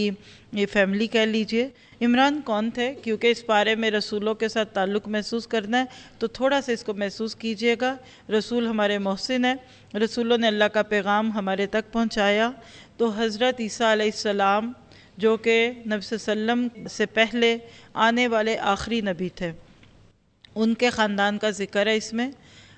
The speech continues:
माँ का नाम हज़रत मरियम, नानी का नाम हन्ना अलैहिस्सलाम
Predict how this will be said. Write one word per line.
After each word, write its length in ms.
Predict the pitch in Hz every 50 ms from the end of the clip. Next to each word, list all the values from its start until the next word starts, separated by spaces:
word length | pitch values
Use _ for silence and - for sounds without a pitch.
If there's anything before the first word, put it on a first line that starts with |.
| - - - 208
माँ 200 | 208 214 226 233
का 140 | - 254 254 240
नाम 260 | 247 247 247 254 240
हज़रत 400 | 247 226 202 208 220 220 208 202
मरियम, 420 | 202 190 185 196 196 214 233 277 - - - - - _ - - - - - -
नानी 360 | 202 220 226 226 233 240 262 233
का 140 | - 247 233
नाम 400 | 214 214 214 214 214 214 214 202 -
हन्ना 420 | - - 220 208 202 208 220 226 220
अलैहिस्सलाम 640 | 220 220 220 214 - - 226 220 214 208 214 233